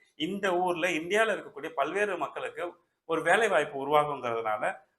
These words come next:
நிறைய கட்டுப்பாடுகளை நம்ம வந்து ஏற்றுமதியில பண்ணியிருக்கோம். அதையெல்லாம் இவருக்கு புரியாது. சரிங்களா? ஒரு iPhone-ஐ தூக்கிட்டு வந்து iPhone மட்டும்தான் இந்தியாவா?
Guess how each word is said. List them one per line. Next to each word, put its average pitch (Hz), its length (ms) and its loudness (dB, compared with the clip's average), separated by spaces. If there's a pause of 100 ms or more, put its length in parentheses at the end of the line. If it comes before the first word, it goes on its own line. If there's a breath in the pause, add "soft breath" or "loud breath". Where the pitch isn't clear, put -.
(260)
நிறைய 143 360 2
கட்டுப்பாடுகளை 156 640 0
நம்ம 127 140 -4
வந்து 123 180 -6
ஏற்றுமதியில 123 460 -6
பண்ணியிருக்கோம். 110 500 -14 (200)
அதையெல்லாம் 131 440 -2
இவருக்கு 123 260 -8
புரியாது. 117 380 -8 (580)
சரிங்களா? 120 340 -2 (180)
ஒரு 139 140 6
iPhone-ஐ 202 420 4
தூக்கிட்டு 139 300 -2
வந்து 120 220 0 (400)
iPhone 190 280 2
மட்டும்தான் 180 360 2
இந்தியாவா? 143 400 0